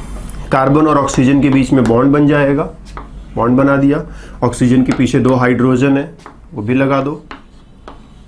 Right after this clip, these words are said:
जैसे ही oxygen lone पेयर donate करेगा, ये neutral nucleophile है, दोनों में अंतर देखना, ये negative nucleophile, ये neutral nucleophile। जैसे ही एक neutral nucleophile lone pair donate करता है,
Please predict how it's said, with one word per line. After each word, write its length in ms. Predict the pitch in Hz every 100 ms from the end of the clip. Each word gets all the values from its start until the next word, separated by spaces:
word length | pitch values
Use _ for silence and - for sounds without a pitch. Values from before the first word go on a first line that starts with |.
| - - - - - 113
जैसे 420 | 143 156 156 202
ही 100 | 196
oxygen 500 | 165 165 165 151 160
lone 240 | 139 135
पेयर 200 | 131 139
donate 340 | 127 120 117 120
करेगा, 460 | - 110 104 107 - - - -
ये 80 | 147
neutral 420 | 156 156 156 175
nucleophile 680 | 147 139 135 113 120 107 107
है, 60 |
दोनों 200 | 107 120
में 80 | 127
अंतर 200 | 120 117
देखना, 280 | 131 127 160
ये 140 | 139 123
negative 400 | 117 117 143 147
nucleophile, 540 | 143 147 147 156 165
ये 80 | 151
neutral 400 | 120 117 131 120
nucleophile। 520 | 110 104 110 104 156 - - - - - -
जैसे 380 | 113 127 127 156
ही 100 | 156
एक 120 | 147
neutral 420 | 123 123 - 139
nucleophile 640 | 123 113 127 120 120 123
lone 340 | 110 120 143 143
pair 240 | 127 117
donate 400 | 110 107 110 113
करता 380 | - 110 - 113
है, 240 | 117 113